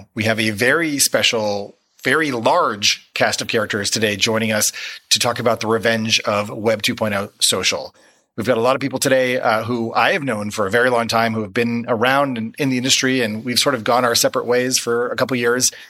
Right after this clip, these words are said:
And with everything going on, of course, Elon, you know, uh, ostensibly buying Twitter, we thought it'd be worthwhile to bring in, uh, perhaps the old school perspective on,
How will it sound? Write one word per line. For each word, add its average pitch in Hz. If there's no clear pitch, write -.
And 120
with 127
everything 170
going 147
on, 120
of 120
course, -
Elon, 117
you 123
know, 113
uh, 117
ostensibly 127
buying 113
Twitter, 107
we 120
thought 139
it'd 147
be 127
worthwhile 110
to 110
bring 117
in, 117
uh, 110
perhaps 110
the 107
old 120
school 117
perspective 107
on, 107